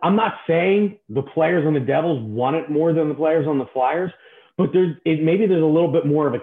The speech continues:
carrot there for those players on the Devils because they are rookies and they don't know, like, "Oh, hey, we're out of it, so let's just put it in cruise control."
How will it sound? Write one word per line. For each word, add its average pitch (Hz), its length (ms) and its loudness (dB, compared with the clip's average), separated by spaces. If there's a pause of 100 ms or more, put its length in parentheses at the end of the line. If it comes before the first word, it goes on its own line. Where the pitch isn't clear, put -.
(120)
carrot 151 380 -4
there 110 340 -2
for 123 100 -6
those 123 220 0 (120)
players 127 280 -2
on 123 100 -6
the 110 60 -6
Devils 113 380 -2 (320)
because 143 260 0
they 151 240 -2
are 160 240 0
rookies 101 460 -4 (380)
and 139 120 0
they 143 100 0
don't 170 260 0
know, 170 240 2
like, 131 240 2 (360)
"Oh, 131 400 0 (280)
hey, 156 220 0
we're 139 180 0
out 135 260 -2
of 117 100 -2
it, 107 200 -4
so 135 100 -2
let's 131 160 -2
just 135 180 -8
put 151 140 0
it 139 80 0
in 117 160 -4
cruise 139 340 -2
control." 95 500 -10